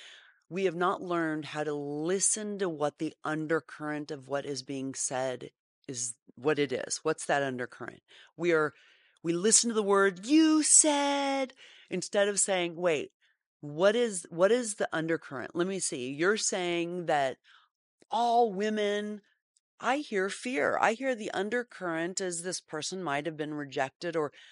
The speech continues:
or, like, maybe this person doesn't know women that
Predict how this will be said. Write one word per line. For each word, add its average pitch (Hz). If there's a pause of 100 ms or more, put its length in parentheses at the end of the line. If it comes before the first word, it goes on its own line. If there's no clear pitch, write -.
(120)
or, 208 (720)
like, 220
maybe 240
this 143
person 208
doesn't 170
know 180
women 190
that 131